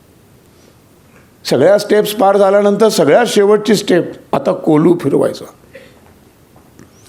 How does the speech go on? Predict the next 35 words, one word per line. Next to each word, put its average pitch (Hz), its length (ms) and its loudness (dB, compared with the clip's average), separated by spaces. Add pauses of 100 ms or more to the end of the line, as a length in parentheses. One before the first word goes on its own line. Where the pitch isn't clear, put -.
(320)
बैल 147 300 0
हा 185 100 2
सगळ्यात 180 320 2
शक्तिमान 220 520 0
प्राणी 165 280 0
आहे 135 100 0
आपल्यामध्ये, 139 480 -8 (1600)
पण - 60 2
असली 185 240 0
सगळी 160 300 0
कामं 185 320 0
बैलाकडनं 180 540 2
करून 170 260 2
घेतली 151 280 2
जातात, 113 360 -2 (180)
माणसाकडनं 139 720 2
नाही. 95 440 -2 (1200)
बैलसुद्धा 170 500 2
एका 170 180 0
दिवसामध्ये 160 500 2
आठ 156 260 -2
ते 170 80 0
दहा 143 200 0
पाऊंडाच्या 151 500 0
वर 160 160 2
तेल 160 260 2
काढू 147 240 0
शकत 165 340 -2
नाही. 156 340 2
त्याची 139 280 -2
पण 156 200 0
कॅपॅसिटी 143 520 0
तेवढीच 143 420 0
आहे, 123 180 2
तीच 151 400 0